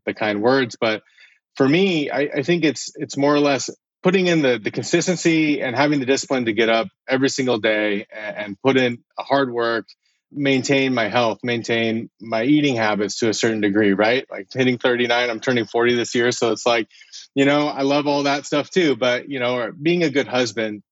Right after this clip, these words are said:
surrounding yourself with a good group of friends that have similar goals and interests, being able to take, you know, those vacations or that time off, work-life balance, like, still being able to save and, and put away for retirement and do all these things. I, I really feel like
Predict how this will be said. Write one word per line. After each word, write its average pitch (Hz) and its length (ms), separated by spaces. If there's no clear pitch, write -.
surrounding 147 480
yourself 131 420
with 117 140
a 110 40
good 117 200
group 117 180
of 117 140
friends 127 440
that 107 260
have 117 180
similar 123 360
goals 110 280
and 104 100
interests, 110 600
being 131 220
able 123 240
to 113 100
take, 120 420
you 127 140
know, 117 160
those 113 180
vacations 110 640
or 110 60
that 101 180
time 110 260
off, 113 240
work-life 113 440
balance, 110 440
like, 104 220
still 160 240
being 147 160
able 135 200
to 120 280
save 127 520
and, 107 320
and 110 260
put 156 140
away 147 180
for 135 100
retirement 131 540
and 120 100
do 147 100
all 147 100
these 127 160
things. 143 160
I, 131 140
I 143 160
really 165 300
feel 165 260
like 131 280